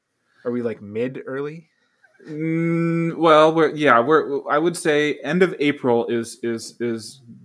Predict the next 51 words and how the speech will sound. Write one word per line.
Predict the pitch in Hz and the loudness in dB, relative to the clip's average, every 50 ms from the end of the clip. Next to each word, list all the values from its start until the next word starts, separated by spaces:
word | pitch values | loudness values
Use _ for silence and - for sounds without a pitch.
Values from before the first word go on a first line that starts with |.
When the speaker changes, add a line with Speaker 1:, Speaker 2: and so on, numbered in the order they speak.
| 120 117 117 - - - | -20 -20 -20 -20 -10 -2
Speaker 2:
the | 127 135 131 131 - | 0 0 0 0 0
end | 143 139 139 143 139 127 | -2 -2 0 0 0 0
of, | 123 113 104 - - _ _ _ _ _ _ _ - | 0 -2 -2 -8 -18 _ _ _ _ _ _ _ -10
the | 117 135 131 139 | -8 -2 0 0
edge | 139 131 117 | 0 0 0
of | 127 117 | -2 -2
early. | - 123 127 117 107 107 104 104 _ | -2 -2 -2 -2 -4 -6 -8 -10 _
Speaker 1:
<laughs> | _ _ _ _ _ _ _ _ _ _ _ _ _ _ _ _ _ _ _ _ - - - - - - - - - _ _ _ _ - 139 - - 170 | _ _ _ _ _ _ _ _ _ _ _ _ _ _ _ _ _ _ _ _ -14 -12 -12 -14 -16 -18 -20 -20 -20 _ _ _ _ -14 -12 -10 -8 -4
Okay, | - - - - | 0 2 2 6
so, | - 208 - 120 | 8 8 6 6
Speaker 2:
<laughs> | 113 - - - - 185 - - - - - _ _ - - - | 6 0 0 0 -2 -4 -4 -6 -16 -16 -18 _ _ -20 -10 -4
Speaker 1:
so | 151 143 | 0 4
we're, | 143 | 8
Speaker 2:
'Cause, | 175 147 147 | 8 8 8
Speaker 1:
we're | 143 | 8
Speaker 2:
'cause, | - 185 147 | 6 6 6
Speaker 1:
looking | 139 143 139 139 175 175 160 | 6 4 0 2 2 2 2
Speaker 2:
'cause | |
Speaker 1:
at | 127 120 113 - _ _ _ _ _ _ _ _ _ _ _ _ _ _ _ _ _ _ _ _ | 2 -2 -4 -6 _ _ _ _ _ _ _ _ _ _ _ _ _ _ _ _ _ _ _ _
Speaker 2:
when | - 165 180 | -2 0 2
you | 185 175 | 4 6
get | 196 202 | 6 6
it, | 202 185 170 | 4 4 2
when | 175 180 | 0 0
you | 175 | 2
get | 170 180 185 202 | 2 2 2 4
into, | 208 196 - 202 180 165 160 - | 2 0 2 2 2 4 2 2
into | 190 - - 147 127 | -2 -2 -2 -2 0
May, | 127 127 131 143 165 151 147 | 2 2 2 2 2 0 -2
you're | 170 180 139 139 135 131 123 120 123 123 120 - - | -2 -2 -2 0 2 2 2 2 2 0 -2 -4 -6
a | - 117 | -8 -10
third | - - - 156 160 156 160 | -8 -4 0 2 2 2 2
of | 151 | 2
the | 151 143 | 2 2
way, | 135 123 120 120 120 | 2 2 2 2 0
like, | - 120 117 117 | -2 -2 -2 0
by | 120 113 | 0 0
the | 117 123 | 0 0
end | 151 196 | 0 0
of | 202 180 | 2 2
May, | 160 156 156 160 | 0 -2 -2 -4
you're | 143 135 123 113 | -4 -2 -2 -2
a | |
third | 117 - 143 147 151 151 | -4 -4 -2 -2 -2 -2
of | 147 139 | -2 -2
the | 135 123 | -2 -2
way | 117 113 107 107 | -2 -2 -4 -4
through | - 120 110 | -6 -8 -10
the | 107 104 | -8 -8
season, | - - 95 - - - - | -10 -10 -12 -12 -14 -16 -18
basically. | 90 87 - - - - _ - | -18 -18 -18 -20 -20 -20 _ -20